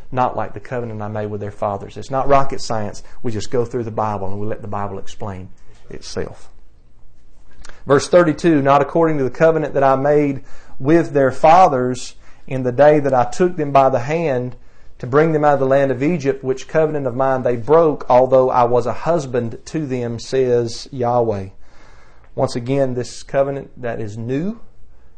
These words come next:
is not like the old covenant, referencing back to Exodus nineteen and Mount Sinai. It's different in some way. And then Yahweh says,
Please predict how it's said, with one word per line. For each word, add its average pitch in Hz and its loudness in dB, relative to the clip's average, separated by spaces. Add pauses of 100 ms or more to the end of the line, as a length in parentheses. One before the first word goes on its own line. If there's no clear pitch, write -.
is 107 -8
not 117 0
like 147 -2
the 127 -4
old 131 -2
covenant, 175 -6
referencing 120 -8
back 120 -6
to - -6
Exodus 123 -6
nineteen 151 -4
and 135 -4
Mount 127 -4
Sinai. 151 -6
It's 127 -4
different 165 0
in 120 -6
some 139 0
way. 165 0 (1000)
And 143 -2
then 190 4
Yahweh 190 6
says, 170 0